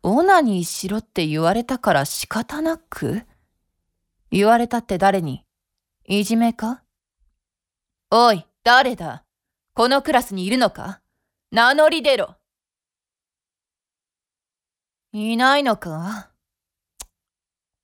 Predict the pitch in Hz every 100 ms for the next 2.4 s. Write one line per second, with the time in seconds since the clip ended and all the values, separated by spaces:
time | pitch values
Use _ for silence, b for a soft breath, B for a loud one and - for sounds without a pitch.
0 | _ _ _ _ _ 208 226 233 180 -
1 | 185 185 165 143 - _ _ _ _ 190
2 | 202 208 202